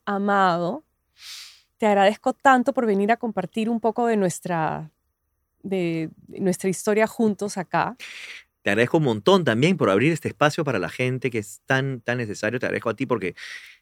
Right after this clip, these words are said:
Speaker 2: mira, para m-, esto es, de alguna forma, nos permite a nosotros <laughs> hablar de esto que de pronto
Speaker 1: No hablamos
Speaker 2: no lo
Speaker 1: todo.
Speaker 2: hacemos en nuestra vida cotidiana,
Speaker 1: Es verdad.
Speaker 2: aunque lo tenemos asumido,
Speaker 1: Sí.
Speaker 2: pero nos permite sacar ciertas cosas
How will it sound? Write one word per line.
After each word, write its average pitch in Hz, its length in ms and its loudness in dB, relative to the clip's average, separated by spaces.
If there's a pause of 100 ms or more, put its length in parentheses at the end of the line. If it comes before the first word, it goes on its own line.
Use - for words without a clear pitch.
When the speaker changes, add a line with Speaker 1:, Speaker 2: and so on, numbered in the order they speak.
(140)
Speaker 2:
mira, 104 360 0 (160)
para 101 200 2
m-, 113 100 -4 (240)
esto 131 180 2
es, - 160 -4 (220)
de 120 100 6
alguna 139 220 6
forma, 143 400 6 (140)
nos 127 260 2
permite 139 280 4
a 160 40 4
nosotros 147 560 2
<laughs> - 720 2
hablar 175 340 10
de 202 80 12
esto 220 180 8
que 175 140 6
de 143 400 4
pronto 170 340 2 (220)
Speaker 1:
No 226 200 2
hablamos 208 200 4
Speaker 2:
no 160 60 10
lo - 20 12
Speaker 1:
todo. 170 60 12
Speaker 2:
hacemos 190 260 4
en 185 40 6
nuestra 131 220 4
vida 127 160 6
cotidiana, 120 520 0 (240)
Speaker 1:
Es 196 120 -6
verdad. 202 160 -6
Speaker 2:
aunque 120 160 4
lo 110 100 4
tenemos 113 260 4
asumido, 120 600 4
Speaker 1:
Sí. - 300 -4
Speaker 2:
pero 92 200 2
nos 90 100 -6
permite 110 260 0
sacar 110 300 4
ciertas 127 260 -2
cosas 143 640 -8